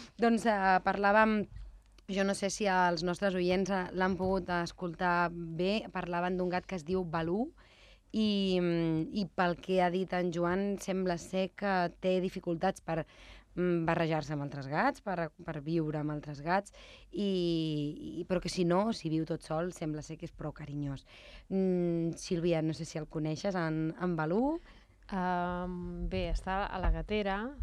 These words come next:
Speaker 2: el vaig conèixer quan estava a Sant Boi, va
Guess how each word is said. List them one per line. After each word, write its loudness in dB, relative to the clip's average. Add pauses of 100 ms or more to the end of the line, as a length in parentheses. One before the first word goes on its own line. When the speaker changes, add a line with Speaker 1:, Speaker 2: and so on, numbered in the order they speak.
Speaker 2:
el -6 (160)
vaig -12
conèixer -10
quan -6
estava -10
a -8
Sant -10
Boi, -4 (100)
va -4